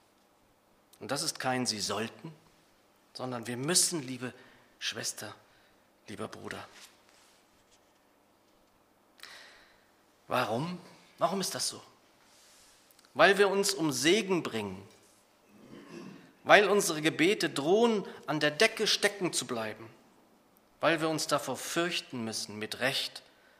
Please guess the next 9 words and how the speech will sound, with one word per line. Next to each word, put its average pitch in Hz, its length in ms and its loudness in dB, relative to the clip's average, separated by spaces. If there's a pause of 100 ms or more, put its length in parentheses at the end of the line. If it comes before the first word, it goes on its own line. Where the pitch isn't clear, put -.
(140)
dass 139 200 0
uns 120 220 -4
selbst 175 420 0
nicht 156 220 -2
vergeben 113 460 -10
wird. - 260 -20 (1000)
Wollen 131 220 -2
wir 160 100 -4
das? 170 300 -6